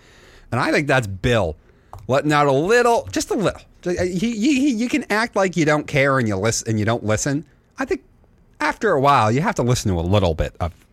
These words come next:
of all the criticism and the, and the talk, especially on the local level. I mean, I think he might be getting pounded more on the local level than he even is the national level. And we know the national media hates him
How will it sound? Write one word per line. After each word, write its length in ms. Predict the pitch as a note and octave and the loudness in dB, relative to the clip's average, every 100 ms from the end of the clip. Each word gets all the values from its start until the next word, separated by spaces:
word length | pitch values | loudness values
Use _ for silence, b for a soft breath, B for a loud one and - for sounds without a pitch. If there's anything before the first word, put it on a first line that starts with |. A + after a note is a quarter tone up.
| _ | _
of 80 | G2 | 0
all 160 | F#2+ E2 | 0 0
the 80 | |
criticism 640 | E2+ G2 E2+ - F2+ E2+ E2 | -2 -2 -2 -2 -4 -4 -6
and 140 | D#2+ | -6
the, 80 | D#2+ | -8
and 140 | - F2 | -6 -6
the 60 | D#2+ | -6
talk, 400 | - D2+ - - b b b | -6 -6 -6 -12 b b b
especially 300 | - C3+ B2+ | -4 -2 0
on 80 | G#2 | 0
the 80 | E2 | 0
local 360 | D#2 G2 - | 0 -2 0
level. 260 | E2 D#2+ F2 | -2 -2 0
I 40 | |
mean, 140 | F2+ G2+ B B B _ | -2 -4 B B B _
I 100 | C3+ | -2
think 160 | F#3 D#3 | -2 -2
he 60 | C#3+ | 0
might 140 | A#2+ | 0
be 100 | A2+ | 0
getting 240 | A2 G#2 | -2 -4
pounded 460 | E2+ - G#2+ B2+ A2 | -4 -4 -2 -2 -2
more 240 | A2 A#2 | 0 0
on 60 | A#2 | 0
the 60 | A#2+ | 0
local 360 | A#2 F#3 F3+ | 0 0 0
level 240 | A2 A2 A2+ | 0 0 0
than 120 | B2 | 0
he 80 | C3 | 2
even 220 | D3 D#3 | 2 2
is 100 | E3 | 0
the 140 | D#3+ F#3+ | 0 0
national 440 | G3+ A3 D#3+ G2+ | 0 -2 -2 -2
level. 300 | F#2 D#2+ G2 b b | -2 -4 -8 b b
And 100 | - | -2
we 80 | C3 | 0
know 120 | E3 | 0
the 100 | G3 | 0
national 420 | A2 C3 F3 - G2+ | 0 -2 -2 -4 -2
media 360 | G2+ G#2+ B2+ | 0 0 0
hates 340 | G#2+ A#2+ E3+ - | 2 0 0 -4
him 220 | D#2+ F#2 | -8 -14